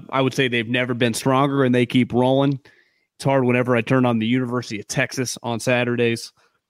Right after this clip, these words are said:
I'd be lying if I say I don't root for them to lose, but knowing that Tito supports them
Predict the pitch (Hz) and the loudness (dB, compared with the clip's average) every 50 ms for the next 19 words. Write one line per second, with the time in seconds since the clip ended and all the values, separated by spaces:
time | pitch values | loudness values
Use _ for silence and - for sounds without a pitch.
0 | _ _ _ - 123 131 135 147 156 160 160 156 151 139 127 131 123 110 - 135 | _ _ _ -6 -2 0 2 2 4 4 2 2 0 0 0 0 0 0 0 0
1 | 135 123 123 127 123 117 127 143 156 151 - - 131 131 135 131 120 117 113 123 | 0 2 2 0 0 2 2 2 2 2 -2 -4 -2 0 0 0 0 0 2 4
2 | 143 156 160 165 165 156 - - - _ _ _ _ _ _ - 131 147 156 156 | 4 6 6 4 4 2 -2 -10 -14 _ _ _ _ _ _ -6 -2 -2 0 2
3 | 160 185 185 185 180 165 147 147 143 - - - 185 185 180 180 175 165 - 175 | 2 4 4 4 4 2 2 -2 -4 -6 -4 -2 0 4 4 4 4 4 2 0
4 | 151 - 160 165 170 151 - - 165 165 165 165 165 160 | 0 2 2 2 2 2 2 2 2 4 4 2 0 -2